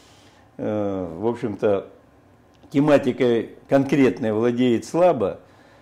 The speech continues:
Но это не случайно. Почему? Потому что с точки зрения и многих экспертов, у нас одно из самых некомпетентных правительств. Оно любит макро разговаривать, но не любит отвечать за микропроблемы, понимаете? И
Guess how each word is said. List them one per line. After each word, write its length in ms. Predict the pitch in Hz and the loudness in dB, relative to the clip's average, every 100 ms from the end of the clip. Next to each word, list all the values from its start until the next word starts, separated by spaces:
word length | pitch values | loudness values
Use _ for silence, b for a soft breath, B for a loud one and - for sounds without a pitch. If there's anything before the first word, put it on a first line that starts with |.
| b b | b b
Но 120 | 190 | 4
это 220 | 220 214 | 4 4
не 80 | 190 | 0
случайно. 560 | 185 208 190 226 185 135 | -2 -4 2 4 4 2
Почему? 320 | 143 - 147 | 0 0 0
Потому 200 | 110 127 | 0 -4
что 140 | 135 | -6
с 360 | 120 - - - | -8 -12 -20 -6
точки 240 | 196 190 190 | -4 -2 -2
зрения 640 | 170 175 165 151 143 127 | 0 0 2 2 0 0
и 160 | 147 | -2
многих 420 | 135 151 143 135 139 | -2 0 0 0 -4
экспертов, 720 | 135 - 202 185 - 107 98 - _ b b b b | -10 -2 0 0 0 -4 -6 -14 _ b b b b
у 80 | - | -2
нас 200 | 165 175 | 0 2
одно 260 | 175 151 170 | 0 -2 -2
из 100 | 160 | -2
самых 460 | - 175 160 139 | 0 0 0 -4
некомпетентных 920 | 151 147 151 135 151 135 156 135 - - | -4 -4 -2 -2 -4 -2 -2 -2 -6 -6
правительств. 640 | - 120 98 - - - | -2 0 -2 -8 -16 -8
Оно 280 | 123 139 143 | -2 0 2
любит 360 | 135 143 127 131 | 2 0 0 2
макро 480 | 139 127 127 127 | 4 4 2 2
разговаривать, 760 | 131 113 147 175 208 160 117 107 | 2 0 0 2 2 2 0 -2
но 140 | 123 | -2
не 100 | 127 | 0
любит 360 | 143 165 135 123 | 0 0 -2 -4
отвечать 520 | 110 120 107 156 139 | -6 -6 -4 0 -2
за 200 | 98 104 | -2 -4
микропроблемы, 920 | 107 127 123 117 - 117 113 104 87 85 | 0 -2 0 -2 2 2 2 0 -2 -8
понимаете? 680 | - 95 123 120 98 - - | -12 -8 -4 -4 -6 -14 -8
И 380 | 120 123 117 | -4 -2 -2